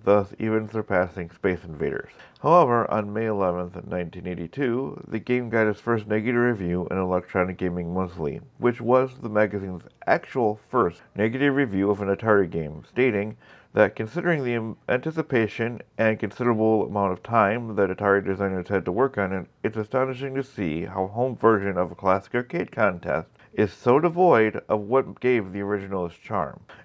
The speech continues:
In nineteen ninety-eight, Next Generation magazine called it the worst coin-op conversion of all time. Since where consumers' loss of confidence in the video gaming industry in the nineteen and since spend one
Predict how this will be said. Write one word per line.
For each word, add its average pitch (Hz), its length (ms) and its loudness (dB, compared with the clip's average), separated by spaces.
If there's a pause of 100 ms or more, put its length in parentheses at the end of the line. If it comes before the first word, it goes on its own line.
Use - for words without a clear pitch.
(140)
In 107 180 2
nineteen 98 420 -2
ninety-eight, 110 640 -2 (180)
Next 107 360 0
Generation 104 560 0
magazine 101 640 -2
called 113 360 2
it 113 60 -16
the 107 80 -4
worst 151 360 2
coin-op 147 760 -2
conversion 110 560 0
of 87 200 -2
all 85 180 4
time. 90 480 0 (160)
Since 95 220 -8
where 101 120 0
consumers' 120 500 -6
loss 110 280 4
of 107 160 -10
confidence 95 540 0
in 87 100 -8
the 87 80 -4
video 101 280 -2
gaming 104 400 -2
industry 95 480 -4
in 85 60 -4
the 85 80 -4
nineteen 82 380 -4 (200)
and 110 200 2
since 156 320 -4
spend 127 460 2
one 123 280 4